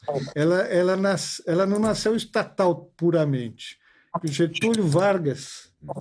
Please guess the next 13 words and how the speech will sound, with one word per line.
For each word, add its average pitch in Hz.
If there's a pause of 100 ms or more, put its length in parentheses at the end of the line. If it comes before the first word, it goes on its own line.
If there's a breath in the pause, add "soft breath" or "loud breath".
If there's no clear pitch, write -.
que 160
no 147
governo, 139 (360)
eh, 139
eleito 143
deles, 156
tinha 196
certeza 180
que 196
ele 190
não 196
ia 190
conseguir, 185